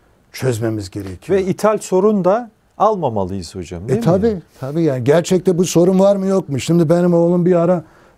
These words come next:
Speaker 1: rap falan oynuyor. "Oğlum," dedim, "senin baban profesör, ekonominde kötü değil yani. Fakir değiliz, ortanın biraz üstü. Senden rapçi çıkmaz." dedim yani.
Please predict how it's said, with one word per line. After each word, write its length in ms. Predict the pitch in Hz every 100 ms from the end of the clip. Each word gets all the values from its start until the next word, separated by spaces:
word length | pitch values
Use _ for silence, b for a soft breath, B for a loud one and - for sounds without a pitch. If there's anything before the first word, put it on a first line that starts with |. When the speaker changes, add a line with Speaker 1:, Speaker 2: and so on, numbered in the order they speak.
| -
Speaker 1:
rap 240 | 147 185
falan 360 | - 151 175 175
oynuyor. 300 | 151 175 208
"Oğlum," 340 | 170 208 220
dedim, 240 | 170 147 135
"senin 300 | 151 180 160
baban 260 | 160 185
profesör, 580 | 120 147 127 139 180 214 -
ekonominde 720 | 156 151 170 180 180 185 190 190 B B B B
kötü 320 | - 160 196 190
değil 240 | 247 254
yani. 380 | 180 120 101 92
Fakir 480 | - 151 147 180 151
değiliz, 360 | 139 123 151
ortanın 460 | 170 165 151 151 175
biraz 260 | 180 196
üstü. 380 | 185 - - 180 - b b
Senden 440 | _ - 156 190 175
rapçi 320 | 156 156 185
çıkmaz." 440 | - 139 202 214
dedim 220 | 165 110 98
yani. 320 | 92 92